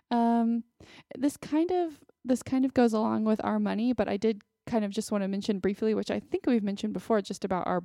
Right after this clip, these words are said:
budget, but just the house being so wonderfully clean. Getting the house clean professionally once a month is something that we have made room for in our budget and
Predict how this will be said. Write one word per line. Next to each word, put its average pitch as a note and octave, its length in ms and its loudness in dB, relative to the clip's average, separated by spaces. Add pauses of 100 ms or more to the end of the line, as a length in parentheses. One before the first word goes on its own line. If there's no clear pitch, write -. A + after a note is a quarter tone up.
(180)
budget, G3 420 2
but F3+ 220 0 (600)
just A3 220 0
the A3 80 2
house G3+ 280 -2
being G3+ 200 -4
so G3 360 0
wonderfully G3+ 440 -4
clean. G#3+ 500 -6 (480)
Getting B3 240 4
the A#3+ 80 2
house G#3+ 240 2
clean G3+ 320 -2
professionally G3 640 -2
once F#3 240 -4
a G#3+ 40 0
month F3+ 260 -2
is G3 120 -4
something F3+ 320 -6
that F3 160 -4
we F3 140 -2
have F3 500 -4 (640)
made F3+ 500 -4
room F3+ 240 -4
for E3 340 0
in F#3+ 200 -4
our E3+ 120 -4
budget - 580 -6 (120)
and A#2 80 -2